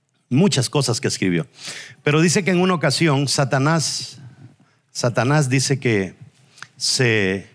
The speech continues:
reunió con sus demonios y les dijo, "Miren,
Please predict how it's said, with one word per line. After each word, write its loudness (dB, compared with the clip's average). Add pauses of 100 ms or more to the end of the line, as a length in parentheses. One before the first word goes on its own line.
(560)
reunió 2
con 0
sus -2
demonios 0 (840)
y 2
les 2
dijo, 0
"Miren, 0